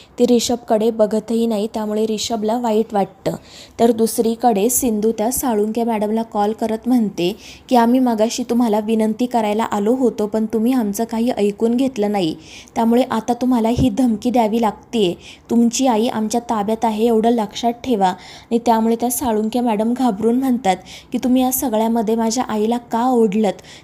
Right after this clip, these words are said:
त्यावर सिंधू म्हणते, "कारण हा आमच्या आईचा सुद्धा प्रश्न आहे म्हणून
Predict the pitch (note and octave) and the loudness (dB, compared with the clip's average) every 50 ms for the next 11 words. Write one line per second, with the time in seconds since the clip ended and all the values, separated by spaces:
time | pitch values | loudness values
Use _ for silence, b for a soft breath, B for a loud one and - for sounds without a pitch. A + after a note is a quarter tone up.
0 | - - A3+ A3+ A3+ A#3+ B3 - C4+ B3 A3+ G#3+ A#3+ B3+ C#4 C#4 B3 G#3 A3+ A#3 | -6 -2 0 2 2 2 0 -2 -2 -2 0 0 0 0 0 -2 -2 -2 -2 -4
1 | A#3 A#3+ A3+ G#3+ G#3+ A3 B3 B3+ B3 B3 A3+ G#3+ G#3 G3+ - A#3+ A#3 - - G#3 | -2 -2 -2 -2 -2 -2 -2 -2 -2 -2 -2 -4 -4 -4 -4 -4 -4 -2 -2 -4
2 | G#3+ G#3+ - A#3 B3 B3 - B3+ G3+ F3+ G#3+ B3 - - G#3+ G3+ G3+ - - A#3+ | -4 -4 -4 -4 -4 -4 -4 -6 -2 -2 -2 -2 0 -2 -2 -2 -2 -4 -4 -4
3 | A#3 A3 G3+ G3 A3 B3 B3 B3+ B3+ A3+ G3+ F#3+ | -4 -4 -4 -2 0 2 2 2 2 2 2 0